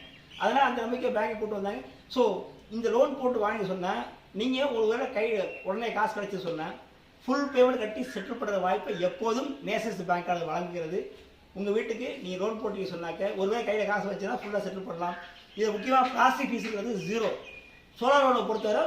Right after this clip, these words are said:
ப்ராசஸிங் ஃபீஸ் ஆனது ஜீரோ. சோலார் லோனை பொறுத்தவரை ஸ்டேட் பேங்க் ஆஃப் இந்தியாவில் இன்ட்ரெஸ்ட் ரேட் ஆனது வெறும் சிக்ஸ் பர்சன்ட்,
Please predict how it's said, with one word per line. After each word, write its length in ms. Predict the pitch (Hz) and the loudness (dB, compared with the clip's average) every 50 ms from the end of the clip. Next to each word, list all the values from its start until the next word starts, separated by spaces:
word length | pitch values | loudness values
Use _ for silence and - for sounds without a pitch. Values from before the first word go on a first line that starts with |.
| - - - - | 0 -2 -6 0
ப்ராசஸிங் 400 | 214 220 240 247 - 269 240 196 208 | 2 4 4 4 2 -2 -4 -4 -6
ஃபீஸ் 240 | 220 202 196 208 - | -8 -6 -4 -2 -2
ஆனது 280 | 214 208 240 208 170 165 | -2 -2 -4 -6 -6 -6
ஜீரோ. 240 | 180 190 185 180 147 131 - - - - - - - - - | -6 -4 -2 -2 -2 -2 -6 -10 -16 -20 -20 -20 -20 -12 -4
சோலார் 260 | 214 247 269 285 269 | 0 2 4 6 6
லோனை 140 | 262 240 214 | 6 4 4
பொறுத்தவரை 400 | - 214 208 - 214 214 - - - - - - - - - - - | 2 -2 0 2 4 4 4 4 0 -2 -4 -10 -14 -18 -20 -18 -2
ஸ்டேட் 240 | - 233 262 254 | 2 2 2 4
பேங்க் 180 | 254 262 254 247 | 4 2 4 4
ஆஃப் 140 | 233 196 220 | 2 2 0
இந்தியாவில் 640 | 214 208 214 214 202 202 214 233 247 247 247 247 - - | 0 2 2 4 4 4 6 6 6 6 4 2 -2 -6
இன்ட்ரெஸ்ட் 440 | 185 226 233 - 269 254 262 - - 175 170 | -6 -8 -2 0 0 0 0 -4 -8 -2 2
ரேட் 280 | 220 262 254 262 247 | 4 4 4 4 2
ஆனது 240 | 226 226 247 277 220 | 0 0 0 -2 -2
வெறும் 280 | 196 233 247 254 - - | -2 0 0 -2 -2 -6
சிக்ஸ் 360 | - - 262 254 - - - - | -8 -6 -6 -6 -6 -10 -6 -4
பர்சன்ட், 480 | 214 202 - - 240 226 185 - - | -4 -4 -2 -2 -4 -4 -4 -6 -8